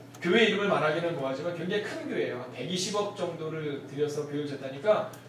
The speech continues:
굉장히 큰 교회죠. 근데 그 큰 교회가 지금 여러 가지 어려움을 겪고 있대요.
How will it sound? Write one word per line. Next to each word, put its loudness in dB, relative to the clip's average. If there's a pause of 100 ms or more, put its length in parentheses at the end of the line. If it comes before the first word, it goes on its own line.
굉장히 -2
큰 -6
교회죠. -6 (1600)
근데 4
그 4
큰 0
교회가 10
지금 -2
여러 8
가지 6
어려움을 4
겪고 -2
있대요. -8